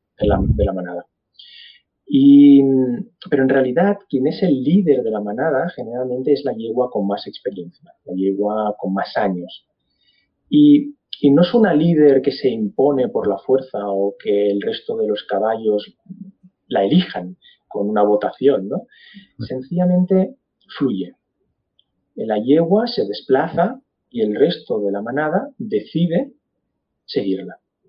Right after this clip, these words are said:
Speaker 1: Porque ellos parten de una base, eh, que es, bueno, si es la yegua con más experiencia, será la que tiene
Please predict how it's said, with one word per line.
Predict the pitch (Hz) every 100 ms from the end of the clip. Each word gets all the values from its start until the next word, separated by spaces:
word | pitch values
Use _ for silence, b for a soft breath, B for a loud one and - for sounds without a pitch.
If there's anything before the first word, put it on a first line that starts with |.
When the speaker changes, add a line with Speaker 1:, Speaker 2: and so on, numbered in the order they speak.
| _ _ _ -
Speaker 1:
Porque | 196 170
ellos | 175
parten | 175 170 165 147
de | 139
una | 127 110
base, | 143 180 - 165 247 - _ _ _ _
eh, | 123 110
que | - 110
es, | 107
bueno, | 117 120
si | 107 -
es |
la | -
yegua | 107 117 110 95
con | 95
más | 92 -
experiencia, | - 107 107 - 139
será | - 101 98
la | 98
que | 101 101
tiene | 101 95